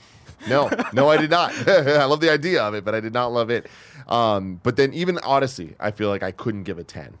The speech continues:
It's close, but I just feel like it, that game hints too much at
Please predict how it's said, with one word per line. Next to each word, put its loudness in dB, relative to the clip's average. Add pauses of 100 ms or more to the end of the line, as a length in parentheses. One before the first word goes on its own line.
(220)
It's -14
close, -2 (260)
but 0
I -2
just -10
feel -2
like -2
it, -8 (160)
that -4
game -8
hints -10
too -8
much -6
at -6